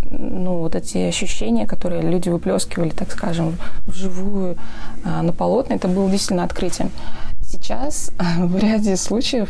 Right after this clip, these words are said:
да, можно сказать, что каждый может так нарисовать. И так расплескать за пятнадцать минут краску и кайфануть, сказать: "Ну, все, готово". Да, это я не отрицаю, но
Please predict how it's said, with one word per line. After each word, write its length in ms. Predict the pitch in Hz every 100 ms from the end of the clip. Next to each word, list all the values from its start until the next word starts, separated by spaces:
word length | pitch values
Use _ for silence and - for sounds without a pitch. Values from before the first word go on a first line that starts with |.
| -
да, 260 | 196 185 160
можно 460 | 160 208 226 208
сказать, 320 | 190 202 196 -
что 160 | -
каждый 300 | - 196 185
может 280 | 160 156 -
так 160 | 202 170
нарисовать. 560 | 170 - 160 151 - - - - - - -
И 500 | 170 170 170 165 175 - - - - - - -
так 180 | - -
расплескать 540 | - 180 160 - 196
за 80 | 180
пятнадцать 440 | - 170 170 -
минут 260 | 175 165 160
краску 640 | - 214 - - 170 180 - -
и 400 | 170 165 165 160
кайфануть, 520 | - - 170 170 214
сказать: 260 | - 180 170
"Ну, 80 | 240
все, 220 | - 165
готово". 420 | 175 - 160 160 - - - - - - - - - - -
Да, 420 | 175 196 202 196 254
это 220 | 196 196
я 140 | 190
не 100 | 185
отрицаю, 540 | 180 - - 202 170 - -
но 420 | 190 196 208